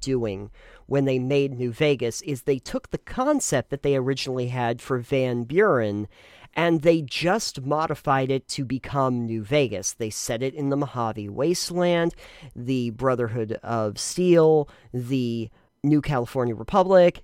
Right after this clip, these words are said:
N C R, the Caesar's Legion, all of it were able to wrap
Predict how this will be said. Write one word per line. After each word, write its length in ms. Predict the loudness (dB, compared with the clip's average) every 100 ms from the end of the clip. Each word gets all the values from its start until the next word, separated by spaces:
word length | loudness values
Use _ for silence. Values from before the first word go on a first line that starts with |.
| -6
N 180 | -2 0
C 300 | 0 -2 0
R, 360 | 2 2 0 -4 -10 -12
the 520 | -6 0 2 0 -4 -8 -18
Caesar's 460 | -8 -4 -4 -4 -2
Legion, 640 | -2 0 2 2 2 0 -6 _ _
all 240 | 4 6 4
of 100 | 4
it 240 | 0 -2 _ _ -10
were 280 | 0 2 4
able 200 | 2 -2
to 140 | -6
wrap 480 | -8 -4 0 0